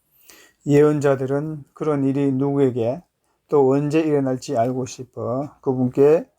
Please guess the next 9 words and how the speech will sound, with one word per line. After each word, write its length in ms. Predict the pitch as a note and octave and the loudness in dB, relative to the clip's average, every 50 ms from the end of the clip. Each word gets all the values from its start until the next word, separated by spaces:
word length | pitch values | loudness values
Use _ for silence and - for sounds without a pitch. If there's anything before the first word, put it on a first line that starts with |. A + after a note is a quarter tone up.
| _ _ | _ _
부르짖었습니다. 1500 | _ C3+ B2+ C3+ C3 B2+ - C#3 B2+ - C#3 B2+ - - B2+ B2 B2 A2 G#2 G#2+ G#2 - F#2+ G2 F#2 _ _ _ _ _ _ _ _ _ _ _ _ _ _ _ _ _ _ _ _ - | _ -12 -8 -6 -6 -6 -6 -8 -8 -6 -8 -8 -8 -10 -14 -12 -10 -8 -8 -8 -10 -10 -12 -16 -16 _ _ _ _ _ _ _ _ _ _ _ _ _ _ _ _ _ _ _ _ 2
예언자들이 1040 | D3 D3+ D#3 D#3 D#3+ D#3 D3 C#3+ C#3+ C#3 C3+ C3+ C#3 B2+ C3+ C#3 C#3 C#3+ C#3 D3+ F3 _ _ _ _ _ _ _ | 4 6 6 6 4 4 2 2 2 2 0 0 -4 -8 -6 -6 -6 -6 -8 -10 -14 _ _ _ _ _ _ _
들은 320 | - D3+ D3 C#3+ C#3 C#3 | -10 -6 -6 -4 -4 -4
것은 400 | B2+ B2 B2 A#2 - - C3 B2+ | -4 -6 -6 -8 -10 -10 -8 -6
모두 560 | B2 A#2+ A#2+ B2 B2+ C3 C#3+ C#3+ C#3+ D#3 E3 - _ _ _ _ - | -4 -2 -2 -2 0 0 0 0 0 0 -4 -8 _ _ _ _ -4
여러분을 580 | C3 B2+ C#3 B2 A#2+ B2 B2+ C3 C3 C3+ C3 | -2 2 2 2 2 2 0 0 2 2 0
섬기기 580 | - - - D3 C#3 B2+ B2+ B2+ B2+ B2+ A2+ A#2 | 0 -2 -4 -2 -2 -2 -2 -2 -2 -2 -2 0
위한 480 | A#2+ A#2+ A#2 B2 B2+ C3+ C#3 C#3+ C3+ _ | 2 4 4 4 2 0 -2 -6 -8 _
것이었습니다. 960 | - B2 G#2+ - B2+ A#2 G2+ G#2 - _ G2+ G2 F#2 - G#2 G2+ - _ | -12 -12 -12 -8 -8 -8 -8 -8 -12 _ -14 -14 -14 -14 -16 -20 -20 _